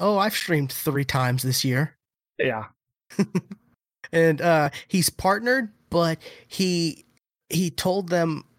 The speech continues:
Speaker 1: "I don't want people to subscribe to me. I want to turn that off," and they turned that off. So he has all the partner benefits like sh-, squad stream and stuff like that, but you can't sub to him 'cause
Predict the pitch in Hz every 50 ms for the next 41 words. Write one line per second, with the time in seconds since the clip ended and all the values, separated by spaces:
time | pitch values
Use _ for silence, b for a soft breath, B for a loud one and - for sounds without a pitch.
0 | _ - 143 156 165 170 175 175 175 175 165 170 170 160 - - _ _ - -
1 | - 175 165 151 156 156 147 139 - - 151 135 - - - 139 135 143 135 131
2 | - - 123 107 110 110 113 - _ _ _ _ _ _ _ _ - - 139 143
3 | 147 147 143 139 139 - 165 151 147 143 143 135 131 131 120 110 107 - - 123
4 | 131 139 135 131 - 165 156 151 143 131 127 127 127 101 - - - - - _
5 | _ _ _ _ _ _ _ - - - 156 156 165 165 160 139 156 160 170 175
6 | 151 143 - - 190 165 170 170 147 135 147 147 143 139 - - 151 139 - -
7 | - 139 127 131 131 - - - - - _ _ _ _ _ _ _ _ - -
8 | - - - - 170 165 165 156 - - - - 160 147 147 151 151 139 135 -
9 | - - 160 147 - 139 139 139 - 151 156 147 139 131 135 135 127 - - 135
10 | - - 156 143 143 - - - 160 147 139 131 135 123 113 110 113 117 135 -
11 | - 135 131 -